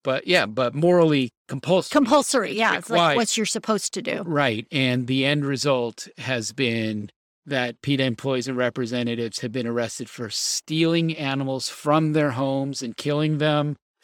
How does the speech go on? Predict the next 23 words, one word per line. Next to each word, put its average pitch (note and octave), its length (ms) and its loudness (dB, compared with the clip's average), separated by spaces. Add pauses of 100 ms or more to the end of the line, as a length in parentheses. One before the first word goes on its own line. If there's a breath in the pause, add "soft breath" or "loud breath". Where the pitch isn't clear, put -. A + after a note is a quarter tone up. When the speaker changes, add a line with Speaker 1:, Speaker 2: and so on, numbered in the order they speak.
Speaker 1:
or, C3 340 2
as A#2+ 180 0
I A#2+ 80 0
said, B2+ 280 0
acquiring B2 720 0
them B2 360 0
by A2+ 220 -4
promising B2 680 -4
that A2+ 160 -8
they A2+ 140 -2
will A2 160 -4
have A#2 180 -2
no A2 140 -4
trouble A2+ 320 -6
finding D#3+ 500 0
them D3+ 160 2
homes, C3+ 380 -4
only A#2 240 -6
to B2 120 -10
kill A#2 220 -6
them A2 160 -6
within A2 320 -4
minutes. A2+ 560 -4